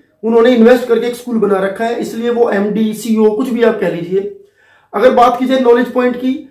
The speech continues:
तो एक इंसान जिसको एक्सरसाइज का एक क्वेश्चन तक नहीं आ सकता, एक इंसान वो जिसकी क्लास में बच्चे सो सकते हैं,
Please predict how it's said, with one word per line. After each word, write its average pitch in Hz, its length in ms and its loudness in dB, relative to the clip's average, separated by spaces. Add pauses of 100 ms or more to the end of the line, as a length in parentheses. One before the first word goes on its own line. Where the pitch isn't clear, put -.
(120)
तो 226 100 0
एक 254 180 0
इंसान 247 300 2
जिसको - 260 -2
एक्सरसाइज 233 540 0
का 247 80 0
एक 240 100 -2
क्वेश्चन 220 300 0
तक 233 120 -4
नहीं 233 120 0
आ 220 100 4
सकता, 220 460 -6 (320)
एक 240 200 0
इंसान 247 260 2
वो 247 140 0
जिसकी - 240 -6
क्लास 233 200 2
में - 120 0
बच्चे 233 240 0
सो 226 260 2
सकते 233 280 -4
हैं, 226 300 0